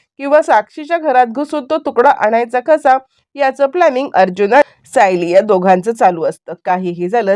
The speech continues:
तरी हा तुकडा आपल्याला at any cost तिच्याकडून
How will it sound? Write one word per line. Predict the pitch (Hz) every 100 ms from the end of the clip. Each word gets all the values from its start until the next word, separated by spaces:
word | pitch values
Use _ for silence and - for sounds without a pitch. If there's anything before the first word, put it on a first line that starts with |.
| 202
तरी | 180 226
हा | 180 165
तुकडा | 165 233 196 190 -
आपल्याला | 180 - 208 202 226 _ _ -
at | 226 233 -
any | 226 240 294 214
cost | 214 - -
तिच्याकडून | 220 240 240 240